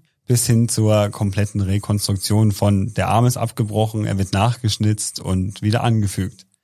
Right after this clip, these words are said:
Also die Bandbreite der Tätigkeiten ist wirklich, wirklich groß.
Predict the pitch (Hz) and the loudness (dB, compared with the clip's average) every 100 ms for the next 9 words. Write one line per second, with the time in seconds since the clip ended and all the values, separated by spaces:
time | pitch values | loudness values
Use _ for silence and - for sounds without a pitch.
0 | _ - 95 92 95 90 98 92 95 123 | _ -6 -2 2 2 2 0 0 2 2
1 | - 101 101 110 110 95 95 90 - - | 2 2 4 4 2 2 0 0 -2 -8
2 | - 110 110 101 95 92 95 95 92 - | -8 -6 -4 -4 0 0 0 -2 -2 -6
3 | - _ - 98 98 90 101 131 - 101 | -14 _ -2 -2 0 -2 -4 -6 -4 -2
4 | 92 - | -2 -6